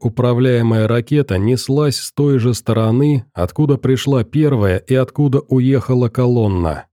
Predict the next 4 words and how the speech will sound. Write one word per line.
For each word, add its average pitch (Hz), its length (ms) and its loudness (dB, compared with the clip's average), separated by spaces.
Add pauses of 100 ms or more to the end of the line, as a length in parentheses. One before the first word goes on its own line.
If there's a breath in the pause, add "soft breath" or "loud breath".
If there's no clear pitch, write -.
(560)
Удерживаясь 113 960 0
на 113 180 0
цели 127 500 0
оптическим 120 880 -2